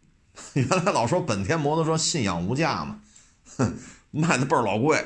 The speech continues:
这回库叉来个，假如说最低配啊，零售终端价格就卖个三万二三，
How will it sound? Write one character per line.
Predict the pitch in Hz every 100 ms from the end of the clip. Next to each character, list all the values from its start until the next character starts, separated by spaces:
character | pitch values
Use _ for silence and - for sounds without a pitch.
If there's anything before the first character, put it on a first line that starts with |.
| -
这 | 123
回 | 123
库 | 127 135
叉 | 123 123 101 73
来 | 98 117
个， | 110 - - _ _ _ _ _ _ _
假 | - 123 92 117
如 | 170
说 | 165 160
最 | 139
低 | 127 143
配 | 135
啊， | 123 101 104
零 | 101 120
售 | 127 117 98
终 | 135 127
端 | 123 120
价 | 107 92
格 | 101
就 | - 131
卖 | 120 107
个 | 95
三 | 95 101
万 | 101
二 | 101 85
三， | 87 90